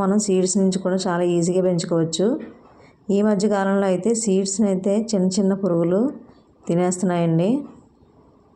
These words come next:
వాటికి సీడ్స్ని రానివ్వట్లేదు. అయినా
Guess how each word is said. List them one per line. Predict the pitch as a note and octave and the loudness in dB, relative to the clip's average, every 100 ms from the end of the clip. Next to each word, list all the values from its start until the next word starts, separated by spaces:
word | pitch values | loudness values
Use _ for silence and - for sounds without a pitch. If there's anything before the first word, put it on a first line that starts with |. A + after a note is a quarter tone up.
| _ - | _ -6
వాటికి | F3 F3 F3+ F3+ F3 - | -4 0 -2 -2 -4 -2
సీడ్స్ని | F3 F3+ F3+ G3+ F#3 E3+ F#3 G#3+ E3+ | -2 -2 -2 0 0 -2 -4 -4 -4
రానివ్వట్లేదు. | E3+ F3 F3+ F3+ E3+ E3 F3+ D4+ - - - _ _ - - - _ _ _ _ _ _ _ _ _ _ - - | -2 -2 -2 -2 0 0 0 -2 -6 -16 -20 _ _ -20 -20 -20 _ _ _ _ _ _ _ _ _ _ -14 -4
అయినా | F#3 G#3 | 0 0